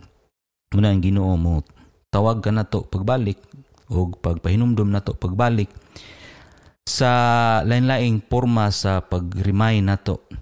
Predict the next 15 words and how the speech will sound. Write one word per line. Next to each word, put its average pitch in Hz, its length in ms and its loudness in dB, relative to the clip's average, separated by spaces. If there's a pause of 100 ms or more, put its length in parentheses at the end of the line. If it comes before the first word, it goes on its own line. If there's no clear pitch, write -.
(100)
Dunay 95 380 0
particular, 123 720 -4 (320)
individual, 113 720 0 (640)
dunay 92 240 0
komunitarian, 120 880 -2 (880)
dunay 113 500 0 (140)
kaning 104 320 0
atong 98 240 -2
kahimtang 101 340 0
karon 92 380 0
nga 82 180 0
kita - 320 -6
gyud 104 220 -2
tibok 90 400 -4
kalibutan. 87 640 -2